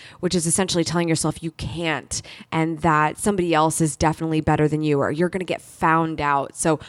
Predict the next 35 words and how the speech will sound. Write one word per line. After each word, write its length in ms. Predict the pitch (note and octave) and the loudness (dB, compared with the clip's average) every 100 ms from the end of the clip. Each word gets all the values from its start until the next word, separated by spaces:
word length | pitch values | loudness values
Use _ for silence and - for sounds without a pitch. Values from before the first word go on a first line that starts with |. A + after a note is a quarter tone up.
| - | -12
why 260 | D3 D3 D3+ | -2 0 0
even 240 | D#3 D3+ | 0 -2
try? 360 | - C#3+ B2+ - - - | 0 2 2 2 -6 -12
Having 320 | - B3+ G4 | -2 0 2
that 180 | G#4 G3+ | 2 0
happen 640 | - - A3+ B3+ F#3 F3 D#3+ - - | -2 -6 -6 -2 0 0 -4 -14 -10
and 140 | - F#3 | -4 -2
it 120 | - | -2
holding 380 | - G3+ G3 F#3 | -2 -4 -4 -4
you 120 | D#3+ | -6
back 600 | - B3 B3+ F#3 F3 - - - _ | -2 0 2 2 -2 -8 -20 -20 _
bothers 600 | F#3+ F3+ G#3 A#3 C#4+ C4 | -16 -2 0 0 -2 -4
me 100 | B3+ | -4
so 460 | G#3+ - C4 B3 A#3+ | -6 -6 -2 -2 -2
much. 500 | A3+ G#3+ F#3 D3 - - | -2 0 2 2 -2 -2
And 160 | G#3 | -2
even 280 | - C#4+ D4+ | 0 0 0
more 300 | C#4+ D#4+ F#4+ | -2 0 0
so 460 | F#4+ - G#3 G3+ G3 - - - | 0 0 2 2 -2 -6 -20 -16
that 200 | - G#3+ - | -4 -2 0
if 220 | A3+ A3+ | -2 -2
you 300 | G3+ A3 A3 | -2 2 2
think 600 | G#3 - G#3+ G3+ - - | 0 -2 -2 -2 -8 -18
you 200 | - G3+ | -8 -4
have 320 | F3+ - G#3 - | -2 0 -2 -2
to 100 | G3+ | -6
take 460 | - - F3 E3+ | -4 0 0 0
another 580 | - F#3 E3 D#3+ D#3+ E3 | -2 -2 0 2 2 2
step 600 | D#3 - - D3+ G3 - - - - | 0 -2 0 2 2 0 -12 -12 -4
before 360 | F#3 - F#3 | -4 -2 -2
you 200 | F3+ F3+ - | -2 -4 -2
actually 500 | D#3 D#3 - D3 C#3+ | -2 -2 -6 -6 -8
do 240 | C3+ C#3 | -6 -6
the 80 | C3 | -4
work. 460 | B2+ B2 - - | -2 -2 -4 -10